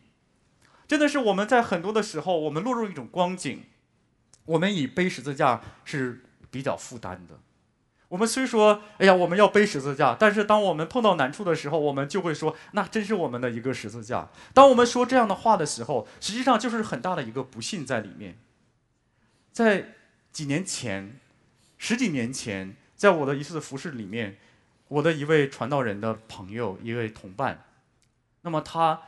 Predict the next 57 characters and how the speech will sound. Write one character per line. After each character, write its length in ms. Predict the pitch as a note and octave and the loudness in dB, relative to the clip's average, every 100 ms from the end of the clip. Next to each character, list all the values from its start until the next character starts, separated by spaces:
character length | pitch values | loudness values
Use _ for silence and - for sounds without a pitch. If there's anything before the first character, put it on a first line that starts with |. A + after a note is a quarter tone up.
| - | -12
因 160 | G3 F#3 | -4 0
为 140 | D3+ | 0
夫 200 | C#3+ - | -2 -8
妻 180 | F#3 F3 | -12 -12
吵 260 | - - - | -12 -12 -6
架， 280 | C#3+ A2+ D3 | -2 0 -2
那 60 | |
种 160 | D#3 A2 | -8 -6
关 180 | D#3 D3 | -2 -2
系 160 | D3 C3+ | -4 -4
到 200 | E3 C3+ | 0 0
了 100 | A#2+ | -2
非 220 | - A3+ | -4 -4
常 220 | E3+ C3+ | -4 -4
难 140 | G#2+ | -6
的 180 | G#2+ A2+ - _ | -6 -10 -14 _
地 140 | E3+ A#2+ | -16 -12
步， 200 | A#2+ - _ | -14 -16 _
他 120 | - | -8
半 260 | D#3+ G3 F3+ | 0 2 2
夜 120 | F3+ | 0
来 180 | B2+ G#2+ | 0 -2
找 240 | A2 - | -4 -4
我。 280 | F2+ G#2 - - _ _ _ _ _ - | -4 -4 -8 -14 _ _ _ _ _ -2
那 100 | F#3+ | 0
我， 80 | D#3 | 2
我 300 | B2+ D3+ C#3 | -2 -2 -2
因 160 | F3 | 0
为 180 | F3+ F3 | 0 0
有， 320 | D3 B2+ A#2+ - - | 0 -4 -8 -12 -14
有 100 | C#3 | -6
Mary 260 | D#3 D#3+ | -2 -2
姐 140 | D#3+ A2 | -2 -6
妹 140 | C3 | -8
还 140 | C3 C3+ | -4 -4
有 220 | A#2 F#2+ - _ _ _ _ - | -4 -6 -12 _ _ _ _ -2
赵 160 | E3 | 0
恩 120 | C3+ B2 | 0 -4
在 140 | C3+ | -6
家 180 | C3+ B2+ | -4 -4
里 80 | A#2 | -4
面 220 | A#2+ A#2 - | -10 -10 -10
刚 160 | D3 | -10
出 140 | - D3+ | -8 -2
生， 280 | D#3+ C#3+ C#3+ - _ _ | 0 0 -2 -14 _ _
我 160 | - C3+ | -12 -6
不 140 | A3 | -2
能 120 | E3 | -2
够 120 | C#3 D3+ | 0 0
在 120 | C#3+ | 0
家 160 | D3+ | 0
里 120 | D3 A2+ | 0 -2
面 160 | A#2 | -6
跟 120 | B2 | -6
他 120 | A#2+ A2 | -6 -6
商 240 | C3+ C3 | -6 -8
谈， 280 | G#2 F2+ | -6 -8